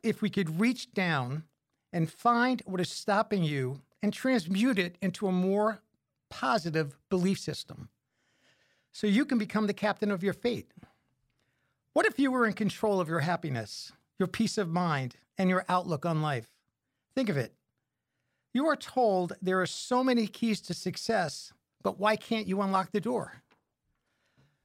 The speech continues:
You have all seen, heard, or attended those rousing motivational speeches, seminars. You've read the books, attended the workshops. And what happened? Where did the inspiration go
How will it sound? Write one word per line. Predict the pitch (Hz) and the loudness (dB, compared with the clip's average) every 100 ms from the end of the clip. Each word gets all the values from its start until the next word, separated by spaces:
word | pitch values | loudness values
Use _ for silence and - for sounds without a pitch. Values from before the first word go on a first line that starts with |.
| _ | _
You | - | 0
have | 233 220 | 2 6
all | 254 | 4
seen, | 254 - 240 233 233 | 4 0 2 4 2
heard, | 170 196 196 208 202 | 2 2 4 2 2
or | 175 | 0
attended | 170 202 202 202 165 - - - | -2 0 2 2 0 -8 -12 -2
those | 190 147 | -2 0
rousing | 143 156 185 190 190 180 | 2 4 4 4 0 0
motivational | 175 170 180 - 185 | 0 0 -2 -2 -4
speeches, | - 185 165 - 185 180 170 | -2 -2 -2 0 0 0 -4
seminars. | - 190 180 175 170 170 175 - - | -6 -2 0 2 2 0 -2 -8 -4
You've | 170 147 | 0 2
read | 185 | 2
the | 185 | 2
books, | 151 175 170 - - | -2 -2 -2 -8 -12
attended | 139 190 180 | -2 0 0
the | 170 | 0
workshops. | 160 180 - 190 165 - - - _ _ | 0 -2 -2 -2 -2 -2 -12 -20 _ _
And | 220 214 | 0 2
what | 226 | 2
happened? | 247 262 143 90 - _ _ _ _ _ - | 2 0 -2 -10 -14 _ _ _ _ _ -2
Where | 202 208 | 2 2
did | 226 | 2
the | 220 | 2
inspiration | 202 - 196 196 - 196 | 0 -2 0 0 0 -2
go | 180 202 165 151 | 0 0 0 -4